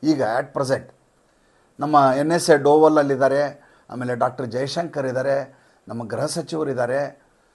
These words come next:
ಜಗತ್ತಿನ ಪ್ರಮುಖ, including ನಮ್ಮ ಇವ್ರು ಇದ್ದಾರಲ್ಲ, ತುಲ್ಸಿ ಗಬಾರ್ಡ್, ಅಮೇರಿಕಾದವರು, ತುಲ್ಸಿ ಗಬಾರ್ಡಿಂದ ಹಿಡಿದು ಎಲ್ಲರೂ ಬಂದು ದಿಲ್ಲಿಯಲ್ಲಿ ಕೂತಿದ್ದಾರೆ. ಪಾಕಿಸ್ತಾನದ ಹೆಸರನ್ನು ಯಾರೂ ಪ್ರಸ್ತಾಪವೇ ಮಾಡ್ತಾ ಇಲ್ಲ. ಪಾಕಿಸ್ತಾನ ಒಂದು ರಾಷ್ಟ್ರವನ್ನಾಗಿ ಯಾರೂ ಗಂಭೀರವಾಗಿ ಪರಿಗಣಿಸ್ತಾನೇ ಇಲ್ಲ.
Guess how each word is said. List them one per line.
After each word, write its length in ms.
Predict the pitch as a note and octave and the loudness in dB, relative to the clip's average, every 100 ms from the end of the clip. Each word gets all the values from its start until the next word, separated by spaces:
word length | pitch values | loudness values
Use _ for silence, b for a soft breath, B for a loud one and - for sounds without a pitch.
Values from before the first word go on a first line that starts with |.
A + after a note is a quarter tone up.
| _ _ _ _ _ _ _ C3+ | _ _ _ _ _ _ _ -2
ಜಗತ್ತಿನ 580 | B2+ F#3 C#4 - C4+ B3+ | 6 8 8 6 0 2
ಪ್ರಮುಖ, 580 | G#3+ - - D#3+ B3+ - | 2 0 2 4 4 4
including 600 | F3+ F3 - C4+ A3+ C#3+ | 2 2 2 4 4 2
ನಮ್ಮ 180 | C3+ C#3 C3+ B2 A2+ G2 F2 - _ - - - A#2+ | 2 6 6 6 0 -4 -8 -16 _ -20 -20 -20 -6
ಇವ್ರು 220 | C#3+ F3 | 0 2
ಇದ್ದಾರಲ್ಲ, 260 | D#3 C#3 A#2+ | 4 4 2
ತುಲ್ಸಿ 400 | - F#3 - A3+ | 0 0 2 0
ಗಬಾರ್ಡ್, 360 | C#3+ C#3 E3 | 2 6 6
ಅಮೇರಿಕಾದವರು, 840 | C3+ C#3+ C#3 C3 F#2+ - _ _ - | 6 0 -4 -6 -16 -16 _ _ 4
ತುಲ್ಸಿ 280 | G3+ G#3 A3+ | 4 6 6
ಗಬಾರ್ಡಿಂದ 560 | F3 F#3 B3 A#3+ A#3+ | 8 12 10 10 6
ಹಿಡಿದು 480 | G#3+ F#3 F#3 D3 F3 | 4 4 2 0 2
ಎಲ್ಲರೂ 380 | F3 F#3+ A#3 A#3 | 2 4 6 6
ಬಂದು 400 | G3+ G3+ F3 C3 | 4 2 -4 -2
ದಿಲ್ಲಿಯಲ್ಲಿ 380 | F#3 G#3 G3+ F#3 | -2 2 0 0
ಕೂತಿದ್ದಾರೆ. 800 | E3 F3 D3+ C3+ A#2+ A#2+ - b b _ | -8 -6 0 0 0 -8 -12 b b _
ಪಾಕಿಸ್ತಾನದ 640 | - - G#3+ - G3 G3 | 0 0 -4 0 0 2
ಹೆಸರನ್ನು 440 | E3 D3 E3 E3 D#3+ | -2 -2 -6 -6 -2
ಯಾರೂ 240 | C3 D#3 | -2 -2
ಪ್ರಸ್ತಾಪವೇ 640 | - A#2 - E3 D#3 C#3+ | -8 -16 -4 -4 -4 -6
ಮಾಡ್ತಾ 360 | B2+ A2 G2+ G#2 | -6 -8 -12 -16
ಇಲ್ಲ. 140 | - - _ b b b b | -14 -18 _ b b b b
ಪಾಕಿಸ್ತಾನ 520 | - F3+ A#3 A#3 A#3+ A3+ | 4 4 4 6 6 6
ಒಂದು 300 | G#3+ G#3 F#3 | 2 2 2
ರಾಷ್ಟ್ರವನ್ನಾಗಿ 1040 | D#3+ F#3+ A3 - A#3 A3 G#3+ G#3 G3+ F#3+ | 6 6 6 4 6 6 6 0 2 6
ಯಾರೂ 280 | - C4 G#3 | 8 8 6
ಗಂಭೀರವಾಗಿ 720 | D#3 E3+ G3+ A3 G#3 G3 G3+ | 0 0 0 2 4 2 2
ಪರಿಗಣಿಸ್ತಾನೇ 760 | G#3 D#3+ G3 G#3+ - G3+ G3 | -2 -2 0 -2 0 -2 0
ಇಲ್ಲ. 160 | F3 | -2